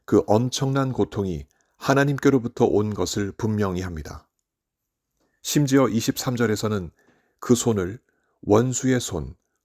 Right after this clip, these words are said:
폭군의 손으로 과장되이 비유하리만큼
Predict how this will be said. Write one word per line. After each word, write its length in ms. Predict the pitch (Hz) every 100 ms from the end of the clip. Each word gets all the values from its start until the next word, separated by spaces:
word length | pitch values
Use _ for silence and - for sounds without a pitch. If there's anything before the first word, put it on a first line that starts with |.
| -
폭군의 560 | - 156 - 143 143
손으로 480 | 131 135 117 117 104
과장되이 720 | - 98 104 131 123 117 117
비유하리만큼 920 | - 101 104 98 95 90 87 78 92